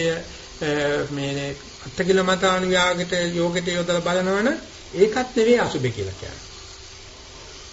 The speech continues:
එහෙම නැතුව මේ අසුබේ, මේ, මේ අසුබේ නේ කාමය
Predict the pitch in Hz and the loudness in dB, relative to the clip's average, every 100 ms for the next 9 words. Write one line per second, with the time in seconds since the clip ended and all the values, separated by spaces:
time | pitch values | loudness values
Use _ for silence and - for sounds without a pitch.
0 | - - 170 226 226 208 208 185 147 - | -10 -2 2 4 4 6 10 10 8 0
1 | - - 170 151 139 - 208 202 185 151 | -10 -4 -2 0 0 0 2 2 4 2
2 | 131 180 151 143 143 131 127 147 123 123 | 0 -2 -2 -2 -2 -4 -4 -2 -2 -2
3 | 123 151 185 196 185 | -2 0 2 4 4